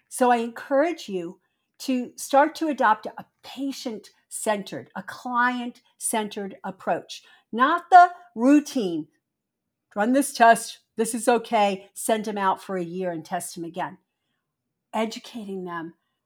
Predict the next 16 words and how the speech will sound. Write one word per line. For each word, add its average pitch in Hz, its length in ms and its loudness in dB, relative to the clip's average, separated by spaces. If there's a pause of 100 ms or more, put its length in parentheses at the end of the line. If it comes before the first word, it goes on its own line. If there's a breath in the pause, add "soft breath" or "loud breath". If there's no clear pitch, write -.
(140)
as 185 220 -6
to 196 80 -14
how 202 320 -8
to 233 100 -8
prevent 190 560 -10
going 175 320 -8
downhill 180 720 -6 (220 soft breath)
whenever - 460 -10
we 226 140 -8
see 170 460 -8 (320)
even 196 240 -6
those 170 320 -10
earliest 170 560 -14 (180 soft breath)
of 165 220 -14
warning 151 280 -8
signs. - 480 -18